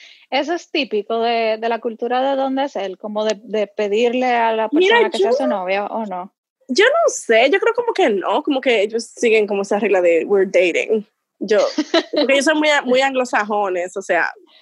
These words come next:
Speaker 2: n-, no sé. Pero sí sé que recuerdo el video, recuerdo la canción y
Speaker 1: Wow.
Speaker 2: recuerdo, eh, que fue como un collage de fotos nuestras en China y fotos en el avión cuando <laughs> veníamos de regreso.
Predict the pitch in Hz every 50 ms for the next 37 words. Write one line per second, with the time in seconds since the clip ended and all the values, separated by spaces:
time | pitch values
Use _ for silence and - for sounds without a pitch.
0 | _ _ - 214 214 208 - - - 220 214 214 214 214 214 - - 175 165 -
1 | - - - - - - - _ - 277 294 294 269 254 - 294 285 - 320 320
2 | 320 - 311 302 285 269 240 233 247 233 240 262 269 277 247 254 226 240 285 285
3 | 277 277 277 262 226 226 196 - 214 208 208 214 233 226 226 226 - - 233 208
4 | 208 208 208 - - - 220 226 240 247 240 240 240 233 247 247 240 _ _ _
5 | _ _ _ _ _ - - 247 220 262 240 220 196 185 180 185 233 226 226 240
6 | 233 247 247 262 254 247 240 226 220 214 208 202 202 202 196 202 _ _ _ _
7 | _ _ _ - - 285 277 262 262 254 247 240 226 220 214 214 - - 262 -
8 | - 220 - 269 262 277 254 - 277 262 254 247 247 254 262 277 294 285 - -
9 | - - 254 208 233 220 208 - - 233 226 - 254 262 247 247 247 254 254 247
10 | - 233 220 - 220 196 190 185 196 - - 359 370 381 381 359 359 339 320 311
11 | 302 302 277 254 226 220 - 208 196 - 220 202 226 208 196 196 185 185 190 254
12 | 311 349 339 339 330 320 - 262 247 247 208 247 233 - 339 330 285 240 240 254
13 | 254 254 269 320 277 254 - - 196 233 262 262 294 277 285 302 302 - 254 240
14 | 240